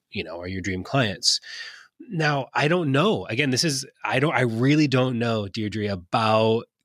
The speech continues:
Google AdWords and what you can get into. But is that, is that a difference there? Or can you get into that same type of targeting and really get, um, making sure that your message is in front of your local audience based on their interests? What are the differences between those?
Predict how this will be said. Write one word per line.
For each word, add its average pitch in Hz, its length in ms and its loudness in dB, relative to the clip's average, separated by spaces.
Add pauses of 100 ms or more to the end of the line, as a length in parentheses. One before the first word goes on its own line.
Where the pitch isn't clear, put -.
Google 110 260 0
AdWords 101 560 -2
and 113 280 -4
what 123 220 0
you 117 140 -2
can 117 160 -4
get 98 160 -2
into. 101 540 0 (400)
But 139 100 4
is 131 180 2
that, 143 340 2 (260)
is 127 160 -2
that 160 160 0
a 143 80 2
difference 127 340 -4
there? 214 160 2
Or 160 60 0
can - 200 -2
you 160 80 4
get 131 160 0
into 160 140 2
that 151 240 -2
same 139 320 0
type 147 320 -2
of 131 100 -6
targeting 104 420 -2
and 101 140 -4
really 127 300 2
get, 113 360 0 (280)
um, 104 580 -4
making 113 300 -2
sure 117 140 -4
that 110 100 -8
your 110 380 0
message 107 400 0
is - 80 2
in 98 100 -10
front 107 300 -2
of 98 220 -4
your 101 200 -8
local 113 320 0
audience 101 500 -2
based - 280 -2
on 95 80 -8
their 101 180 -6
interests? 90 420 -6
What 139 140 0
are 190 40 0
the 202 100 2
differences 127 440 -4
between 95 340 -12
those? 87 80 -12